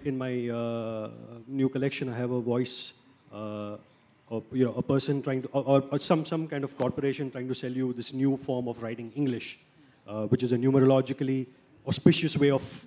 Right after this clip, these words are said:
of spelling all the words in the English language. And so even, you know, it's, it's the, uh, title story. Uh,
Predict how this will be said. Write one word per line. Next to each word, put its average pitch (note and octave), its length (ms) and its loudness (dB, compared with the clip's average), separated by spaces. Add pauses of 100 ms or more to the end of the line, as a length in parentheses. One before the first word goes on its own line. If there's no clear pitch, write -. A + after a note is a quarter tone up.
of C3 160 -2
spelling C#3 580 2
all F#3 220 12
the E3+ 480 6
words C#3 260 12
in D3 100 4
the C#3 80 2
English B2+ 300 0
language. A2+ 420 -4 (300)
And A#2 120 -18
so B2+ 120 -4
even, B2+ 320 0
you A#2 140 2
know, G#2 220 -4
it's, A2+ 200 -8
it's - 160 -10
the, G#2+ 260 -4 (540)
uh, G#2+ 60 -8
title C#3 300 2
story. A#2 400 0 (360)
Uh, C#3 420 8